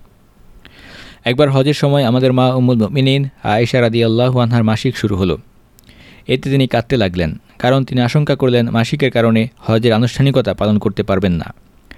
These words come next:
তখন নবী সাল্লাল্লাহু আলাইহি সাল্লাম তাকে সান্ত্বনা দিয়ে বললেন, "আয়েশা, এটা তো আল্লাহ তাআলা আদম সন্তানের মেয়েদের জন্য নির্দিষ্ট করে দিয়েছেন, অর্থাৎ এই বিষয়টি তো তোমার হাতে নেই।"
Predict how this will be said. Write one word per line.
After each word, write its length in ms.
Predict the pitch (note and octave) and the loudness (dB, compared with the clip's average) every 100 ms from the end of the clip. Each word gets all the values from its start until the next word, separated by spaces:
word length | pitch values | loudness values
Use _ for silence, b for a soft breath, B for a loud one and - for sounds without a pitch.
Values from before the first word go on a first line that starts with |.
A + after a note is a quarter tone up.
| B B B - | B B B -2
তখন 240 | A#2+ C3+ | 0 0
নবী 220 | B2+ C3 | 0 0
সাল্লাল্লাহু 420 | C3 C3 B2+ C3+ | 0 2 2 2
আলাইহি 200 | C#3 B2+ | 2 0
সাল্লাম 240 | - B2 A2 | 0 0 0
তাকে 240 | G#2+ A2 | -2 -2
সান্ত্বনা 420 | G#2+ A2 A2+ B2+ | -2 -2 0 0
দিয়ে 160 | A#2+ A#2+ | 2 2
বললেন, 360 | A2 B2 A#2+ A#2 | 2 2 2 0
"আয়েশা, 560 | A2 A#2+ B2+ B2+ A#2+ b b b b b | -2 -2 0 0 0 b b b b b
এটা 160 | B2+ | -4
তো 120 | C#3+ B2+ | 0 0
আল্লাহ 160 | B2 | 2
তাআলা 340 | B2 B2 A#2 G#2+ | 2 2 2 2
আদম 180 | A2+ | 0
সন্তানের 380 | A#2+ A#2+ A2+ A#2 | 0 -2 0 2
মেয়েদের 340 | A2 A2 C3 C3+ | 2 2 2 2
জন্য 320 | A#2 G#2+ F#2+ - b | 2 2 -2 -6 b
নির্দিষ্ট 340 | A#2 C3 C#3+ C3 | -2 0 -2 -2
করে 220 | - G#2 | 0 0
দিয়েছেন, 440 | F#2+ F#2+ - F2 G2+ B2 | 0 -2 -2 -6 -4 -4
অর্থাৎ 400 | G#2+ - A#2+ A#2+ B B B | -4 0 -2 -4 B B B
এই 180 | C3+ C3+ | 0 2
বিষয়টি 380 | B2+ D#3+ D#3+ C#3 | 2 0 0 0
তো 180 | A#2 | 0
তোমার 320 | G#2 A#2 C3 A#2+ | 2 0 0 0
হাতে 220 | G#2+ G2+ | 0 0
নেই।" 220 | F2+ E2 | 0 -2